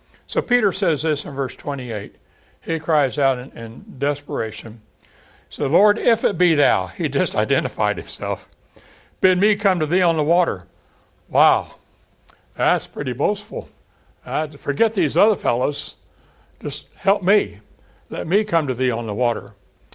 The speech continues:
Well, Jesus is gracious in verse twenty-nine and said to him, "Come." When Peter has come down out of the ship, he walked on the water to go to Jesus. What a blessing this is. Amen. Jesus accommodates him. He honors his request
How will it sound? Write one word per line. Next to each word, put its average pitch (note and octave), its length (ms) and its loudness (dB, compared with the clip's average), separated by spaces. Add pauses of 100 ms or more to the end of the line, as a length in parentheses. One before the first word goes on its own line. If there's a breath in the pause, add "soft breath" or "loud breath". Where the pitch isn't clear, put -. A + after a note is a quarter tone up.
(220 loud breath)
Well, D3 300 2
Jesus C#3 460 -4
is G2+ 120 -8
gracious B2 500 -4
in G#2+ 120 -12
verse A#2+ 200 -8
twenty-nine A2+ 680 -6 (640 soft breath)
and A2+ 120 -10
said B2+ 220 -2
to A2+ 80 -4
him, A2 120 -8
"Come." G2+ 440 -2 (720 soft breath)
When A2 140 -6
Peter F#3+ 260 2
has D3+ 120 -4
come E3+ 320 0
down D#3 280 2
out D#3+ 140 2
of D#3+ 60 -2
the D3+ 60 -4
ship, D3 320 -6 (240 soft breath)
he - 140 -6
walked C#3+ 340 0
on D3+ 80 -8
the C3 80 -4
water C3 240 0
to A#2+ 80 -10
go B2 160 -6
to A#2+ 80 -8
Jesus. A2 500 -12
What A#3+ 140 -4
a - 20 -4
blessing C3 420 -4
this G#2+ 200 -10
is. G2 300 -12
Amen. C3+ 400 -8 (520 soft breath)
Jesus D3+ 500 0
accommodates E3 720 0
him. D#3 220 -4
He C3 180 -6
honors D3+ 360 -2
his C3 160 -10
request D#3 580 2